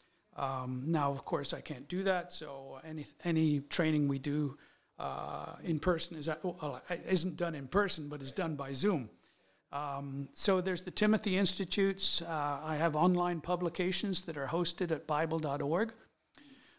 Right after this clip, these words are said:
Um, I publish what we call a Net Pastor's Journal.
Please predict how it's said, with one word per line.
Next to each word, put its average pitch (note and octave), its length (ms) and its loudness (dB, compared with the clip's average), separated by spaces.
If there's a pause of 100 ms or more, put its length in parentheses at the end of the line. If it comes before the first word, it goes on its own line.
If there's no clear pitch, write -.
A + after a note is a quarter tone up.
(160)
Um, B2+ 680 -8 (880)
I C#3 440 -2
publish F3+ 440 2
what - 320 -8 (200)
we D#3+ 120 -2
call D#3+ 300 2
a D3 40 2
Net F3 380 4
Pastor's D#3+ 480 2
Journal. E3 400 -4